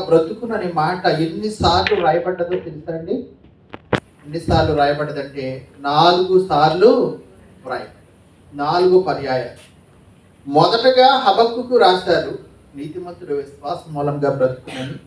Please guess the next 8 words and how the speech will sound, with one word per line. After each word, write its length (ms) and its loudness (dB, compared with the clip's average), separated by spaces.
ఈ 20 4
మాటను 580 2
పౌలు 360 4
భక్తుడు 400 -2
తీసుకుని 580 -6
రోమా 300 4
పత్రికలో 540 2
ఒకసారి, 480 0